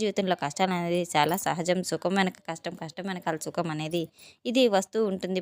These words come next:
పోతూ ఉంటుందని ఎవరైనా అర్థం చేసుకోవాలి. ఈ యొక్క రాశి వారికి కష్టాలు కొంచెం ఎక్కువగా ఉన్నప్పటికీ కూడాను వీరి యొక్క జీవితాన్ని చూసినట్టయితే కనుక కొన్ని ముఖ్యమైన అంశాలు అనేక సార్లు నిరాశకు గురైనటువంటి సందర్భాలు కూడా ఎక్కువగానే ఉన్నాయి.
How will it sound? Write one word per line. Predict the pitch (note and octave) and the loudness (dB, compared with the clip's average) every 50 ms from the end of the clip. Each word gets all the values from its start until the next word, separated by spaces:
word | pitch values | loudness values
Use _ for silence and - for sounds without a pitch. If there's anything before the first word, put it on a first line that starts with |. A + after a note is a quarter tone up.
| - - | -4 -4
పోతూ | D#3+ E3 - F3+ E3+ D#3+ | -4 -2 -2 -2 -2 -2
ఉంటుందని | D#3+ - E3 E3 D#3 D#3 D3 | -4 -6 -6 -6 -4 -4 -2
ఎవరైనా | C#3+ D#3 E3 E3 E3+ F3 E3 D#3 | 0 0 0 0 0 0 0 0
అర్థం | D3 E3 E3+ F3 - - | 0 -2 -2 -2 0 -2
చేసుకోవాలి. | D#3+ D#3 - - - E3 D#3+ D#3+ D#3+ E3 F3 F3 D#3+ | -2 -2 -2 -2 -2 0 2 0 0 0 -2 -2 -2
ఈ | D#3+ | -2
యొక్క | D#3 - - D#3 D#3 | -4 -4 -6 -4 -4
రాశి | D3 D#3 F3+ - - G#3 | -4 -4 -2 0 2 2
వారికి | F#3+ F#3+ F#3+ - F#3+ - - | 2 2 2 -2 -6 -4 -4
కష్టాలు | E3 - - G3 F#3+ F#3+ G3+ | -4 -2 0 0 0 2 2
కొంచెం | F#3 F#3 F#3 F#3 E3+ D#3 | 0 -2 -2 -4 -6 -4
ఎక్కువగా | - - F#3 F#3+ G3 G3 | -2 0 2 4 4 4
ఉన్నప్పటికీ | F#3 F3+ F3+ F3+ F3 - F3+ F3 F3 - F3 | 2 2 0 -2 -4 -4 -6 -6 -4 -4 -6
కూడాను | F3 - E3 E3+ F3 F3 F#3 F#3+ F3+ F3 _ _ _ _ _ _ _ - | -4 -4 -2 -2 -2 -2 -2 -4 -6 -6 _ _ _ _ _ _ _ -2
వీరి | A#3+ C#4 B3+ | 2 4 4
యొక్క | C#4+ C4 - B3 | 4 6 6 4
జీవితాన్ని | G3 A3+ A#3 A#3 B3+ B3+ A#3 A#3 A3+ - | 6 6 6 8 8 8 8 6 4 0
చూసినట్టయితే | G3 - - F#3 E3+ - - F3 | -2 0 0 0 2 2 2 2
కనుక | E3+ E3+ F3+ F3 - | 2 2 0 0 0
కొన్ని | F#3 E3 E3 | 0 0 -2
ముఖ్యమైన | D#3+ D#3+ D#3+ - G3+ G#3+ A3+ A3 G#3 F3+ | -4 -6 -2 0 2 2 2 2 2 0
అంశాలు | E3+ F3 - F#3 E3+ E3+ D#3+ | 0 0 2 2 4 4 4
అనేక | D#3 E3+ F3+ F3+ - F#3+ - | 4 4 2 2 2 0 0
సార్లు | - D#3+ E3 F3+ G3+ F#3+ E3+ E3+ - - _ _ _ _ _ _ _ - | 2 2 2 4 4 4 4 2 0 -4 _ _ _ _ _ _ _ -2
నిరాశకు | A3 A#3+ C4+ C#4+ D4 C#4+ - C4+ A#3+ G#3+ F#3+ F#3+ | 2 4 6 6 6 6 4 0 -2 0 2 4
గురైనటువంటి | F#3 F#3 F3 F3+ E3+ F3 E3+ E3+ - - | 6 6 6 4 0 -2 -2 -4 -2 -2
సందర్భాలు | D#3+ D3+ D#3 E3 F3+ F#3+ F#3 F#3 F3+ E3 D#3+ - | 0 0 2 4 2 4 6 6 4 4 4 0
కూడా | E3 D#3 D3+ D3+ D3+ | 0 0 0 -2 -2
ఎక్కువగానే | - - F3 F3 F3 F3 E3 E3 E3+ E3 | -2 -2 -2 0 0 0 0 -2 -4 -8
ఉన్నాయి. | D#3+ D#3+ D#3+ D#3+ D#3+ E3 E3+ G3 | -10 -10 -8 -8 -8 -6 -6 -6